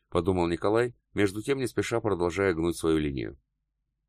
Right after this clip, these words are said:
Нам, Василий Васильевич, очень важно сгладить взаимное недоверие с британским истеблишментом, отнюдь не только с Букингемским дворцом.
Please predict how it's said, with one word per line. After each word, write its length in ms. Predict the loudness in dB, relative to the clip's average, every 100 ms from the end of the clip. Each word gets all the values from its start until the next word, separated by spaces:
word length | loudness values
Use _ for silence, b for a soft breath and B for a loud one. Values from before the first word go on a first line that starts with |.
| -6
Нам, 260 | 0 0
Василий 380 | 2 0 0 2
Васильевич, 640 | 2 2 0 2 2 -2 -6
очень 360 | 0 0 0 -2
важно 420 | 2 2 2 -2
сгладить 480 | 0 2 2 -2 -6
взаимное 600 | -8 0 0 0 0 0
недоверие 640 | 0 0 2 2 4 2
с 80 | 0
британским 580 | -4 -2 0 -2 -2 -6
истеблишментом, 840 | -6 -10 -6 -4 -4 -4 -4 -8 -10 _ _ -8
отнюдь 400 | -6 -4 -8 -4
не 80 | -2
только 400 | 2 0 2 -2
с 80 |
Букингемским 720 | -4 -6 -4 -2 -4 -2 -6 -2
дворцом. 460 | -4 0 -2 -2